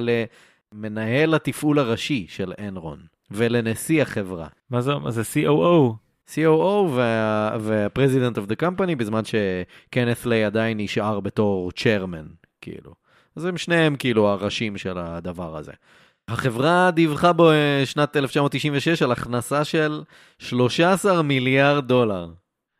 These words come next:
Speaker 2: <laughs> שידווחו כבר טריליון, מה זה משנה? <laughs>
Speaker 1: הם העסיקו בשלב הזה יותר מאחד עשר אלף עובדים,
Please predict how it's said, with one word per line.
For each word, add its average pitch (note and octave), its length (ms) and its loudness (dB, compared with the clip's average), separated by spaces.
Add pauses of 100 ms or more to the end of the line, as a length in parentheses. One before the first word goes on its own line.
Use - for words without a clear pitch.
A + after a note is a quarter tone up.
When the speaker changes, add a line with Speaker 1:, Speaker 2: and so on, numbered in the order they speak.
Speaker 2:
<laughs> - 60 -2 (1800)
שידווחו A#2+ 460 0
כבר D#3+ 160 2
טריליון, D#3+ 460 2
מה G#2+ 140 -2
זה C3 80 -4
משנה? C3+ 360 0
<laughs> G#2 60 -8 (2750)
Speaker 1:
הם C3 220 0
העסיקו F3+ 440 2
בשלב C#3+ 340 6
הזה C3+ 160 2
יותר C3 280 2
מאחד B2+ 420 -2
עשר A#2 280 -2
אלף A#2 220 0
עובדים, A2+ 560 -2